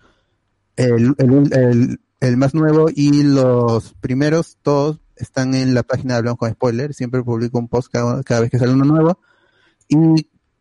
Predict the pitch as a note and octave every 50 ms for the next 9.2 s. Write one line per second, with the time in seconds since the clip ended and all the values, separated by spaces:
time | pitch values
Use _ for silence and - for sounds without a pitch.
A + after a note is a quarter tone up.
0 | _ - - - - B2 A#2+ A#2 A#2+ A#2+ - - - _ - C3+ C#3 C#3+ D3 D3
1 | D3+ D3+ D3+ C#3+ B2+ B2 - - C#3 C#3 C3+ - D#3 D3+ D3+ D3+ D3 D3 D3 D3
2 | D3 D3+ D3 C#3+ D#3 D#3+ D#3 D#3 D#3 D3+ D#3+ D#3+ E3 F3+ F#3 - C#3 C3+ C3+ C#3
3 | D3 - - _ _ _ _ _ - C3 C3 B2+ B2+ - C#3+ B2 - - C3 B2+
4 | C3 C3+ - - C3 - E3+ - _ _ - B2+ A#2 A#2 A#2+ A#2+ - - D3 C#3
5 | - - A#2+ A2+ A2+ A#2 - B2 A#2+ A#2 A#2 B2+ B2+ - B2 A#2 A#2+ A#2+ A#2 -
6 | - A#2+ A2+ - - B2+ A#2+ A#2 C#3 C#3 D3 D#3+ E3+ D#3+ E3 D#3+ D#3 D3+ D#3+ D3+
7 | C3 A#2+ B2 C3 C#3 C#3+ C#3 _ _ _ _ _ _ _ _ _ _ _ - -
8 | - C#3 D3 C#3 C#3 C#3 C#3+ C#3+ C#3+ C3+ - - C3+ C3 A#2+ A2 A2+ G#2+ - -
9 | - - - -